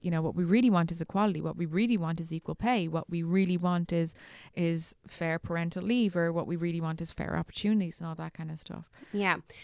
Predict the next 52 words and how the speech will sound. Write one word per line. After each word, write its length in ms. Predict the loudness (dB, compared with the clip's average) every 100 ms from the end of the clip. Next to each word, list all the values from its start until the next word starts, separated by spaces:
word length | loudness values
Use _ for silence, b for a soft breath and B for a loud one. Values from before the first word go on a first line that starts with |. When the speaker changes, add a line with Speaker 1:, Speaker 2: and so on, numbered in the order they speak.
| 0
Speaker 2:
So, 140 | 4
like, 180 | 4 6
that's 220 | 2 4
the 80 | 2
question 400 | 4 2 4 2
that 100 | 4
was 160 | 0 2
raised 240 | 2 2
for 100 | 2
me 220 | 4 6
is, 100 | 4
like, 140 | 0 2
what's 320 | 2 2 2
a 80 | 4
meaningful 680 | 6 6 4 2 0 -2
way 340 | 0 0 0 -2
to 100 | -6
celebrate 460 | 0 2 2 0 -2
International 640 | -4 -6 -8 -6 -4 -4
Women's 300 | -4 -6 -2
Day? 160 | -2 -2
Speaker 1:
Mm-hmm. 340 | -6 -12 -6
Speaker 2:
And 100 | 0
it 120 | 0 0
seems 200 | 0 0
like 120 | -2
it's 120 | -2
a 60 | 0
bone 240 | 0 0
of 60 | 0
contention 680 | -2 0 0 0 0 0
nearly 320 | 0 0 0 0
every 300 | 0 0 0
year. 260 | 0 0
There 100 | -2
was 120 | -2 2
a 60 |
lot 220 | 2 2
of 100 | -2
hype 360 | -4 -4 -4 -4
this 320 | -4 -4 -2
year. 220 | -2 -2
There 100 | -4
was 80 | -4
a 40 | -2
lot 180 | 0
of 80 | -2
freebies 760 | -4 -10 -6 -2 -2 -2 -2 -2
in 160 | -4
town, 440 | -2 -4 -4 -4 -4
like, 240 | -6 -10 B B B B -8
um, 400 | -4 -4 -6